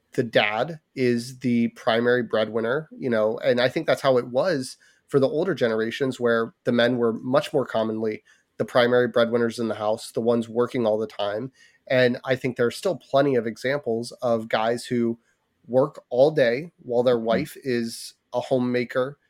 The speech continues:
Speaker 1: stay-at-home mom, and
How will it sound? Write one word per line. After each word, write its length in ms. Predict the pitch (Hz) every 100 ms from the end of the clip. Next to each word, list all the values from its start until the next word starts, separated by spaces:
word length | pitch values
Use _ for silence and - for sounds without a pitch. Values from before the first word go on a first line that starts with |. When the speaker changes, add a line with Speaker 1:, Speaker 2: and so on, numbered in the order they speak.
| _
Speaker 1:
stay-at-home 580 | - 139 127 139 131 120
mom, 480 | 113 110 120 151 156 _ _ _ _ _ -
and 540 | 139 135 127 127 135